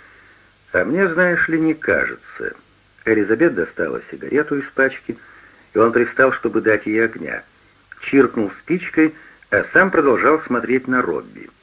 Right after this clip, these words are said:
«Он скромный малый. Нет, правда. И ни капли нет в нем самонадеянности, наоборот. И ты не можешь не признать, что никакого праведника он из себя не корчит».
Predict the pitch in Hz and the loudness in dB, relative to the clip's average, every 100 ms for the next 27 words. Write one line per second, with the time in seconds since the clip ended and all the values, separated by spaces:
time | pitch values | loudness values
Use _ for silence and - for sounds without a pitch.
0 | _ _ _ _ _ _ 110 113 113 - | _ _ _ _ _ _ 0 2 0 -4
1 | - 156 170 107 85 85 78 62 55 - | 2 6 6 4 -2 -2 -4 -6 -10 -18
2 | _ _ _ _ _ _ - 156 - 147 | _ _ _ _ _ _ -4 -4 -2 2
3 | 151 113 - - _ _ _ 120 135 139 | 4 2 -4 -16 _ _ _ 0 2 6
4 | 202 170 170 165 131 135 156 139 - 131 | 6 4 2 2 0 2 2 2 0 2
5 | 131 123 143 135 85 64 57 - - 92 | 4 2 2 2 2 -4 -14 -14 -8 -6
6 | 92 90 104 135 85 - - - - - | -4 -2 0 0 0 -8 -20 -20 -20 -20
7 | _ _ _ 107 139 190 185 202 190 - | _ _ _ 2 6 6 8 6 6 2
8 | 175 156 123 104 151 170 - - _ - | 2 4 2 4 4 2 -2 -20 _ -6
9 | - 101 101 107 165 147 - 107 131 139 | -2 0 0 4 6 6 4 4 4 2
10 | 135 139 127 95 92 92 95 101 104 120 | 0 -2 0 0 -2 -6 -2 0 0 2
11 | 170 131 - - | 4 4 2 -14